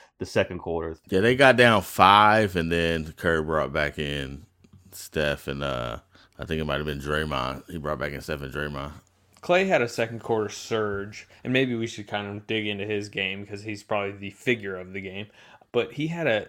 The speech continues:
Speaker 3: second quarter surge that included, he had, like, it was both on Siakam, and he was, like, confidently going at Siakam, pullback jumper,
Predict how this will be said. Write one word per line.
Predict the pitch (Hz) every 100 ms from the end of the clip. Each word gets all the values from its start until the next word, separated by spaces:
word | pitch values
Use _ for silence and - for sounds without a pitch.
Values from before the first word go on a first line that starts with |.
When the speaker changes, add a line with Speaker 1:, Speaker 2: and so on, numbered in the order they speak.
| _
Speaker 3:
second | - - 135 180
quarter | 180 127
surge | - 107 117 123
that | 113 107
included, | 104 120 110 107
he | 107
had, | 101
like, | 92 95 -
it | 127
was | 117
both | 110 113 135
on | 175 147
Siakam, | - 98 87 104 151 - 185 131
and |
he | 117
was, | 104
like, | 95
confidently | - 120 143 160 135 110
going | 107 104 98
at | 107 113
Siakam, | - 104 104 110 -
pullback | 131 127 120 95 -
jumper, | 120 120 120 120 110